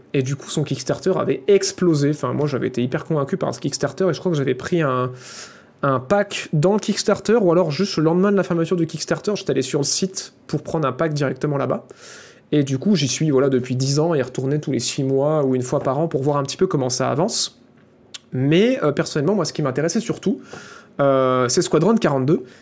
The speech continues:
qui, du coup, était censé être à la base le pan solo du jeu, qui était censé sortir en premier. Et après, derrière, ils auraient dû développer le pan multijoueur. Donc, ils avaient une espèce de volonté de faire une espèce de grand M M O de cet univers. Mais là-bas, c'était censé être surtout une expérience solo, quoi. Un, un,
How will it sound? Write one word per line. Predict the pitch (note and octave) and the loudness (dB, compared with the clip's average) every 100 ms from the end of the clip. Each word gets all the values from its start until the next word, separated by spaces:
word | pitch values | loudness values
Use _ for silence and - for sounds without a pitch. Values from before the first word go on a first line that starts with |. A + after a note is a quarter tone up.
| _ | _
qui, | - A3+ | 0 2
du | F#3 D#3+ | 4 2
coup, | - A3 | 0 2
était | A3+ D#3+ F#3 G3+ | 4 2 2 2
censé | - D3+ - | 0 0 0
être | F#3 F3+ D3+ | 0 0 0
à | |
la | C3 | 0
base | C#3 G3 E3+ C#3+ | 2 2 2 2
le | C#3 | 0
pan | C#3 G#3+ A3 | 0 2 2
solo | G#3+ - A3+ A3 A3 | 2 0 2 4 4
du | G3 D#3 | 2 2
jeu, | C#3+ F#3+ - | 2 0 0
qui | D#3+ | -2
était | D3 | 0
censé | F3 D#3+ | 0 0
sortir | F#3 D#3+ G3 | -2 0 0
en | C#3+ | 0
premier. | A#2 F#3+ E3+ D3 - - - - - D3+ | 2 2 4 2 -2 -10 -20 -18 -4 2
Et | D3 | 2
après, | C#3+ A#3+ | 4 2
derrière, | F3 D3 A3 | 4 4 4
ils | F#3+ | 4
auraient | D#3 | 2
dû | C#3+ | 2
développer | E3+ C#3 D3 C#3 G#3 | 2 2 2 2 4
le | F3 | 2
pan | D3 F#3 | 2 2
multijoueur. | F3 E3+ - F#3 D#3 C#3 C3+ | 2 2 2 2 4 2 0
Donc, | C#3 B2+ | -4 0
ils | C#3+ | 0
avaient | C#3 | 2
une | E3 D3 | 2 0
espèce | B2 F3+ D#3+ | 0 -2 0
de | C#3 | 0
volonté | C#3 D3+ D3+ | 2 0 0
de | F#3+ | -2
faire | F#3+ B2 | -2 -2
une | |
espèce | B2 B2 D#3+ | -2 -2 -2
de | C3+ | 0
grand | C#3+ F#3+ G3 | 0 0 2
M | F3 | 4
M | F3 | 4
O | F#3+ | 4
de | D#3 | 2
cet | C#3 C3 | 0 -2
univers. | C3+ B2+ E3+ B3+ - - - - | -2 0 0 0 -8 -20 -12 -2
Mais | C3+ | 0
là-bas, | C3+ G#3 | 2 2
c'était | A3+ F3 | 2 0
censé | D#3 C#3+ F#3 | 0 0 0
être | F#3+ | -2
surtout | - D#3 - A3 | -4 -6 0 2
une | E3+ | 2
expérience | B2+ - C3 D3+ - | 0 0 0 2 0
solo, | - D3+ C3+ | 2 2 2
quoi. | C#3 C3 A#2+ A2 - - | 0 -2 -2 -4 -6 -6
Un, | |
un, | B2 B2 | -6 -6